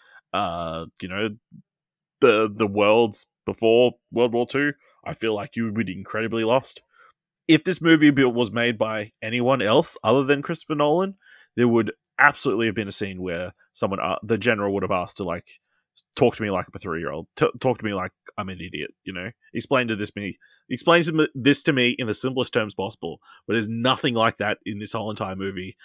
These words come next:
Um, there's moments where he tries to, they're explaining some of the concepts and that kind of stuff, but it's always told as if you g-, have the base understanding of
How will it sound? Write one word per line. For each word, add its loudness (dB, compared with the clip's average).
Um, -14
there's 2
moments 4
where 6
he 6
tries 2
to, 0
they're -2
explaining -6
some -4
of -6
the 0
concepts -4
and -8
that -8
kind -2
of -8
stuff, -6
but 0
it's -2
always 2
told -2
as -4
if -14
you 2
g-, 4
have 0
the 0
base -2
understanding -6
of -12